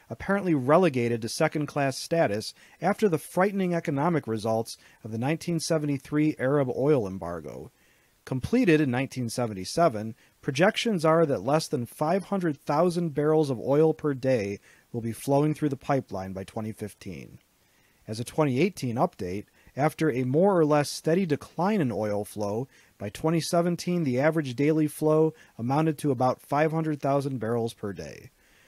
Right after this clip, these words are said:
The decreased oil flow has aggravated the problem of buildup of wax and ice in the pipeline,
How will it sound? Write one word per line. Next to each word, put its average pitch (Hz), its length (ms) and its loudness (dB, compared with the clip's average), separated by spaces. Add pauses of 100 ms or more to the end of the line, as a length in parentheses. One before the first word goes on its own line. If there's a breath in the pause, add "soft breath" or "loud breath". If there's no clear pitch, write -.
(240 soft breath)
The 135 80 -4
decreased 226 460 0
oil 185 280 2
flow 175 320 6
has 127 160 0
aggravated 170 640 2
the 151 80 -2
problem 156 480 0
of 110 200 -10
buildup 160 380 4
of 120 180 -8
wax 127 460 -2
and 139 180 -2
ice 143 300 -2
in 131 140 -4
the 120 80 -6
pipeline, 87 680 -8